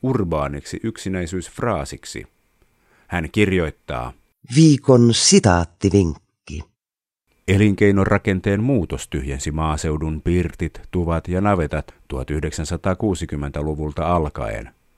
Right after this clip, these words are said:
Speaker 1: Samaan aikaan Etelä-Suomen kaupungeissa huoneet alkoivat tyhjentyä ihmissuhteiden päättyessä. Tyhjistä huoneista ovat laulaneet Kirsi Ranto,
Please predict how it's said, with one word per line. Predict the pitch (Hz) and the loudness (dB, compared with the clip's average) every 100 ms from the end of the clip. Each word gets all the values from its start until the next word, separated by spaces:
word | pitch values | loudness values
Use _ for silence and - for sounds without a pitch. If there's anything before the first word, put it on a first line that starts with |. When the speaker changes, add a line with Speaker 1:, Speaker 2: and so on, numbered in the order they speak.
| _ _ _ _ _ | _ _ _ _ _
Speaker 1:
Samaan | - 82 78 80 82 85 | -6 -4 0 0 0 -2
aikaan | 82 85 76 90 85 | 0 -2 -2 -2 -2
Etelä-Suomen | 90 87 87 82 - 82 92 87 | -2 -4 -2 -4 -4 -2 -4 -2
kaupungeissa | 104 98 92 92 90 85 - 90 82 | -2 0 -2 -2 -2 -4 -4 -6 -2
huoneet | 147 135 85 76 69 69 65 | 0 2 2 0 -4 -6 -8
alkoivat | 67 64 65 73 85 - | -8 -8 -6 -6 -6 -8
tyhjentyä | - 95 85 82 80 87 82 76 _ _ - | -4 -4 -2 -4 -4 -4 -4 -6 _ _ -10
ihmissuhteiden | 73 67 80 - 104 - - 101 101 95 | -8 -6 -8 -6 -6 -6 -2 0 0 -2
päättyessä. | - 78 71 _ - 64 64 - - 55 _ _ _ _ _ _ _ - | -4 -4 -6 _ -10 -10 -10 -14 -12 -12 _ _ _ _ _ _ _ -6
Tyhjistä | 92 82 95 - 98 | -4 -2 -4 -2 0
huoneista | 110 104 92 92 - 98 | 4 4 2 -2 -4 -2
ovat | 92 92 | 0 -2
laulaneet | 95 92 90 90 95 90 - | -2 0 0 0 -4 -6 -8
Kirsi | 123 98 87 101 | -6 -6 -6 -4
Ranto, | 117 127 85 73 73 65 | -2 -2 -4 -6 -10 -12